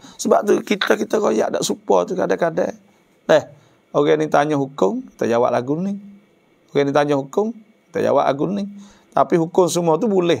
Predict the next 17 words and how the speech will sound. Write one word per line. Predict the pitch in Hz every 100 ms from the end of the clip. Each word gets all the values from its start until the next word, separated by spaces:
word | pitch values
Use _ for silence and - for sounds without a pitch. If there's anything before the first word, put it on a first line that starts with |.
| 113
lah. | 139 147
Bukan | 131 135 131
duduk | 117 143
dalam, | 131 127 123 123 123 - - - _
nah, | - 139 117 - 185 165 120 120 120 120
ada | 127 151 131
lah | 113 120
orang | 135
panggil | 127 131 127 127
kaedah. | 147 143 127 123 101 - _ _ _ _ _ _ _ _ _ _ _ _ _ _ _ _ _ _
Sebab | - 226 269 - - - _ _ _ _ _ _ _ _
masa | 156 165
Nabi | 233 214 220 220
sallallahu | 180 170 202
alaihi | 190
wasallam, | 175
ya, | 196